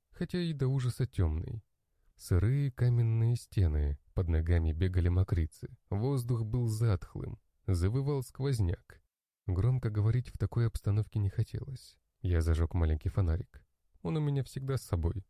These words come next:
болтается на связке с ключами. Светит в разных режимах, в самом слабом еле-еле. Этот режим я сейчас и включил.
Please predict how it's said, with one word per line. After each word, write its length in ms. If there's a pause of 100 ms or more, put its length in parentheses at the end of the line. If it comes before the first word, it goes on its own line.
болтается 580
на 100
связке 380
с 60
ключами. 640 (380)
Светит 460
в 80
разных 360
режимах, 520 (220)
в 60
самом 280
слабом 360
еле-еле. 600 (320)
Этот 320
режим 360
я 160
сейчас 380
и 120
включил. 600